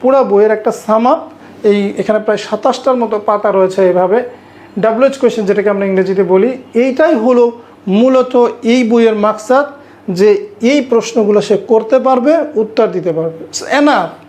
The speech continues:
ক্লাস টু এর একটা বাচ্চার জন্য এই প্রশ্নগুলো করতে পারা এবং উত্তর, উত্তর দিতে পারা, এটা আমাদের জন্য যথেষ্ট।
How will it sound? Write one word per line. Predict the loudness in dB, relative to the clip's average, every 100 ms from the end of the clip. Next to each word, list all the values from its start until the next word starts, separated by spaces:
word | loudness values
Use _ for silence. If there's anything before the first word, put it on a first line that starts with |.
| -20 -20 -20 -20 -2
ক্লাস | -2 -2 -2
টু | 0
এর | 0
একটা | 0 -2
বাচ্চার | -2 -2 -4
জন্য | -2 -2
এই |
প্রশ্নগুলো | -2 -6 -6 -2 -2
করতে | 0 -2 2 0
পারা | 2 0 -2 -6 -20 -20 -14 -4
এবং | 0 0
উত্তর, | -2 -2 -4 -4
উত্তর | -4 0 0
দিতে | 0 0
পারা, | 0 0 -2
এটা | -2 -2
আমাদের | 0 -2
জন্য | 0 -2 0
যথেষ্ট। | 0 -2 -12 -16